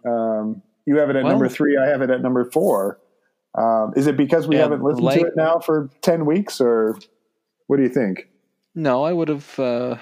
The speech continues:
Speaker 2: I think I might have put it at number two before I spent a little more time with Rubber Soul.
Speaker 1: Mm-hmm.
Speaker 2: Um, and now I've got it at number three.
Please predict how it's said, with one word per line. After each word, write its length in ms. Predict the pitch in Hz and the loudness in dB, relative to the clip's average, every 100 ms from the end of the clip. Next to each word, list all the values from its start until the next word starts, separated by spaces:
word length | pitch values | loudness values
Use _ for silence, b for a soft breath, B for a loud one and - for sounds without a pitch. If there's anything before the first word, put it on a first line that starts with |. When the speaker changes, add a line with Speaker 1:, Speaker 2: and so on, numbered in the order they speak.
| B _ _ _ | B _ _ _
Speaker 2:
I 120 | 127 123 | -8 -4
think 240 | 175 190 | -2 0
I 60 | 185 | 0
might 260 | 143 160 | 2 0
have 80 | 196 | 0
put 160 | - 165 | -2 -2
it 120 | 156 | 0
at 240 | 147 - | 0 -2
number 280 | 139 135 131 | -4 -2 -2
two 640 | - - 127 117 113 117 _ | -4 -4 -2 0 -2 -4 _
before 400 | 123 - 123 120 | -10 -4 -2 0
I 60 | 117 | -2
spent 360 | - 120 113 117 | -4 -4 -4 -4
a 60 | |
little 220 | 107 107 | -4 -4
more 140 | 107 101 | -2 -6
time 340 | - 104 104 | -4 -4 -4
with 220 | 101 92 107 | -4 -6 -4
Rubber 220 | 95 95 | -4 -4
Soul. 360 | - 95 139 _ _ _ _ _ _ | -6 -6 -6 _ _ _ _ _ _
Speaker 1:
Mm-hmm. 720 | 127 117 147 _ _ _ _ 98 | -8 -6 -8 _ _ _ _ -6
Speaker 2:
Um, 520 | 95 90 90 87 - - | -4 -4 -8 -14 -20 -10
and 180 | 104 98 | -8 -4
now 200 | 98 98 | -4 -4
I've 120 | 95 | -2
got 180 | 98 95 | -2 -2
it 80 | 95 | -4
at 100 | 98 | -6
number 240 | 98 92 | -6 -6
three. 460 | - 107 101 135 | -6 -6 -4 -6